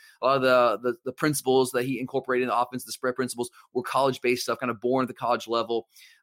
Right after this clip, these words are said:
So maybe he wants to get a, an offense or a, a college head coaching job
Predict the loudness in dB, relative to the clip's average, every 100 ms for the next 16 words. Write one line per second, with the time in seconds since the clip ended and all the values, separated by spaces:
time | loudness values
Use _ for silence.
0 | -4 0 2 2 0 0 2 4 4 4
1 | 2 2 0 -2 0 2 2 2 0 -2
2 | -6 -4 -4 0 2 2 0 -2 -2 -2
3 | 0 0